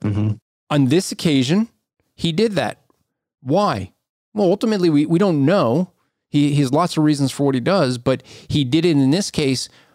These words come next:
Speaker 2: But I would argue that the result of this was that the Israelites marveled.
Speaker 1: Mm-hmm.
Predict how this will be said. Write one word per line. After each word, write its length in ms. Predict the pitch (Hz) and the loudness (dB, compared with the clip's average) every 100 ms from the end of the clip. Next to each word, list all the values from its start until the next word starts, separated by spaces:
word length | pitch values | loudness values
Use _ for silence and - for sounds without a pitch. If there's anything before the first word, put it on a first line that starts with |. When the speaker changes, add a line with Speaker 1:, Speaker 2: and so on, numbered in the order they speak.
| _ - | _ -2
Speaker 2:
But 200 | 143 - - _ _ - | -2 -2 -20 _ _ -6
I 140 | 160 | -2
would 180 | 139 135 | 0 0
argue 520 | - 208 214 156 135 | 0 0 2 2 2
that 180 | 127 123 | 0 0
the 80 | 120 | 0
result 460 | 120 107 190 226 | 0 2 0 2
of 100 | 175 | 0
this 260 | 123 123 - | 0 -2 -2
was 360 | 117 120 127 113 | 0 0 0 0
that 220 | 117 123 | -2 0
the 120 | 120 | 0
Israelites 480 | 117 117 113 110 - | 0 2 0 0 0
marveled. 480 | 110 151 117 - - | 0 0 -4 -8 -2
Speaker 1:
Mm-hmm. 300 | 113 127 123 | 0 0 0